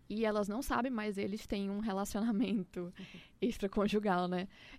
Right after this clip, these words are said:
É, há uns vinte anos. E aí, um belo dia, eles decidem que vão chegar pra elas duas e dizer que vão se separar porque eles querem ficar juntos. E aí, acaba com o mundo delas, né? Totalmente. Elas são muito diferentes, mas acabam ali no meio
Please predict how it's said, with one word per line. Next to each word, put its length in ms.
É, 480
há 200
uns 180
vinte 320
anos. 480
E 100
aí, 160
um 40
belo 200
dia, 120
eles 180
decidem 460
que 100
vão 340
chegar 380
pra 140
elas 220
duas 500
e 100
dizer 480
que 160
vão 180
se 120
separar 480
porque 320
eles 200
querem 220
ficar 220
juntos. 380
E 100
aí, 400
acaba 680
com 340
o 180
mundo 340
delas, 420
né? 140
Totalmente. 560
Elas 180
são 120
muito 400
diferentes, 500
mas 220
acabam 480
ali 200
no 120
meio 480